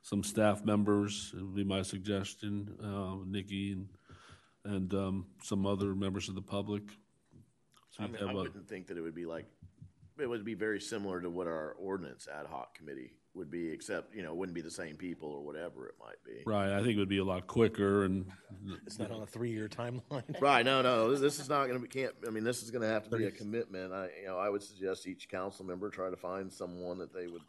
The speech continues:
Speaker 2: that would be willing to, um, commit, you know, maybe a, a meeting a week, you know, for the next three, four, five weeks or something like that, and staff will have some suggestions.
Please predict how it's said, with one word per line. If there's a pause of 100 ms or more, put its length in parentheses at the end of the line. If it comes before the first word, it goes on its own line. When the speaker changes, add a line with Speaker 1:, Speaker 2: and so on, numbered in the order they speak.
(140)
Speaker 2:
that
would
be
willing
to, (800)
um, (1200)
commit, (220)
you
know,
maybe
a,
a
meeting
a
week,
you
know,
for
the
next (840)
three,
four,
five
weeks
or
something
like
that,
and (960)
staff
will
have
some
suggestions.